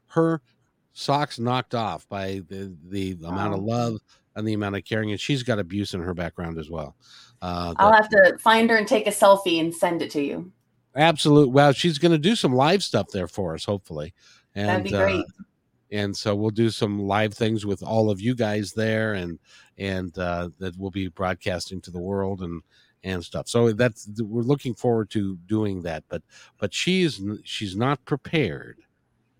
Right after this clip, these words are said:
Speaker 1: for how impactful that this will be for her. And she may be one of the ones that is sitting in the audience crying.
Speaker 2: All
Speaker 1: Because you,
Speaker 2: right.
Speaker 1: you know,
Speaker 2: I'll find
Speaker 1: yeah.
Speaker 2: her.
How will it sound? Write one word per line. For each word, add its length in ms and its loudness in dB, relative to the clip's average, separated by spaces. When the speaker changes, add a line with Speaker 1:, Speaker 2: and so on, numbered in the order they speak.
Speaker 1:
for 180 -2
how 260 -4
impactful 840 -4
that 140 -6
this 220 -8
will 140 -6
be 320 -4
for 300 -10
her. 360 -12
And 140 -4
she 340 2
may 340 4
be 580 -6
one 180 0
of 100 6
the 60 2
ones 400 0
that 120 -4
is 140 -8
sitting 280 -2
in 120 -4
the 140 -4
audience 440 -8
crying. 460 -12
Speaker 2:
All 140 0
Speaker 1:
Because 200 2
you, 60 -2
Speaker 2:
right. 100 -2
Speaker 1:
you 60 -2
know, 120 6
Speaker 2:
I'll 140 6
find 320 2
Speaker 1:
yeah. 40 0
Speaker 2:
her. 200 -6